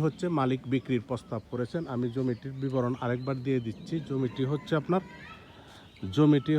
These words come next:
হচ্ছে মানিকগঞ্জ সদরের, মানিকগঞ্জ সদরের অন্তর্ভুক্ত। জমিটি বাইরা এলাকা। জমিটি বাইরা বাজার থেকে আসতে সর্বোচ্চ পাঁচ মিনিট সময় লাগে। জমিটি মালিক বিক্রির প্রস্তাব করেছেন,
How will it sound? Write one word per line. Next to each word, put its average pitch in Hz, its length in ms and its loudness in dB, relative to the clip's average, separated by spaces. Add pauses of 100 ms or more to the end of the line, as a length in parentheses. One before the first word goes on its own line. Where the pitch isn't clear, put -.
হচ্ছে 160 320 0 (160)
মানিকগঞ্জ 131 420 6 (120)
সদরের, 127 460 2 (1900)
মানিকগঞ্জ 135 440 4 (600)
সদরের 131 480 4
অন্তর্ভুক্ত। 120 540 0 (140)
জমিটি 131 340 2 (120)
বাইরা 123 240 4 (100)
এলাকা। 107 300 -4 (180)
জমিটি 120 420 -2 (220)
বাইরা 127 280 0
বাজার 117 300 -2 (100)
থেকে 117 140 -6 (140)
আসতে - 220 -6 (140)
সর্বোচ্চ 131 440 -2 (160)
পাঁচ 127 280 -2
মিনিট 127 240 -2 (100)
সময় 139 320 0
লাগে। 113 180 -2 (600)
জমিটি 135 420 4
মালিক 131 200 4 (100)
বিক্রির 139 360 2
প্রস্তাব 139 340 0 (100)
করেছেন, 127 300 0